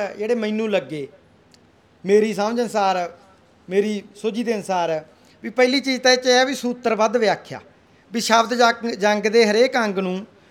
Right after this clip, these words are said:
ਦੂਜੇ ਨਾਲ ਜੋੜ ਕੇ ਤੇ ਨਿਖੇੜ ਕੇ ਹਰੇਕ ਦੀ ਸੂਤਰਬੱਧ ਵਿਆਖਿਆ ਪੇਸ਼ ਕੀਤੀ ਗਈ ਆ। ਇਕੱਲੇ ਇਕੱਲੇ ਪੱਖ ਦੀ ਤਰਤੀਬਬੱਧ ਅਰਥ ਵਿਆਖਿਆ ਨੇ ਇਸ ਕਿਤਾਬ ਨੂੰ ਕੋਸ਼ਗਤ ਰੁਤਬਾ ਦੇ ਦਿੱਤਾ।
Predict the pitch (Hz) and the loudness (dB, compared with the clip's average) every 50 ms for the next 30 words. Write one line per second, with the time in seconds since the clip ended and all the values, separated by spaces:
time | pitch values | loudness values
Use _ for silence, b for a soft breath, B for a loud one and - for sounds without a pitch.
0 | b b 147 196 214 170 196 233 233 240 247 247 190 185 202 202 202 202 202 202 | b b -6 -6 -4 -2 0 2 4 6 4 4 4 2 4 6 6 6 6 4
1 | - 220 220 226 220 226 220 214 196 196 - 185 180 185 185 185 - 196 185 175 | 0 -2 -2 -2 -2 -2 -2 -2 -4 -4 -4 -2 -2 0 -2 -2 -4 -4 -4 -4
2 | 160 - _ b b b b b b b b b - 180 220 247 269 277 247 262 | -6 -8 _ b b b b b b b b b 0 6 6 6 6 6 2 -2
3 | 269 - - 226 233 - - 220 220 220 240 240 254 233 220 196 - - - 208 | -2 -4 -4 -8 -10 -6 -4 -4 0 0 0 0 0 0 0 0 -2 -2 -4 -4
4 | 202 202 214 214 214 - 214 214 208 - 220 214 208 208 214 208 202 196 - _ | -2 0 0 -2 -2 -4 -10 -12 -10 -8 -6 -2 -2 -2 0 0 -4 -6 -6 _
5 | _ - _ _ _ _ _ - - 202 - 254 247 254 277 277 269 269 247 254 | _ -20 _ _ _ _ _ -14 -12 -2 -2 -2 0 2 2 2 2 0 0 0
6 | 277 269 277 262 233 233 - 240 208 247 247 247 247 240 247 233 233 233 233 214 | 0 0 2 0 0 0 -2 -6 -4 -4 -2 -2 -4 -4 -4 -6 -6 -4 -4 -2
7 | 185 233 233 233 202 202 233 214 202 190 196 - _ _ - 208 208 208 208 - | 0 0 0 0 0 0 0 0 0 -2 -4 -10 _ _ -4 -4 -4 -4 -4 -6
8 | 208 233 226 208 208 - - 220 214 202 190 175 160 160 - b b b b b | -4 -2 -2 -2 -2 -2 0 0 0 0 0 -4 -6 -10 -12 b b b b b
9 | b 240 214 247 262 - 254 240 233 233 240 240 247 247 247 262 247 247 247 240 | b -6 -6 -6 -4 0 2 4 4 2 2 0 -4 -4 -4 -2 2 2 2 2
10 | 220 - 247 233 233 240 226 220 214 220 190 202 196 190 160 135 117 - 101 | 0 0 0 0 0 -2 -6 -6 -8 -6 -4 -4 -4 -4 -4 -10 -12 -12 -16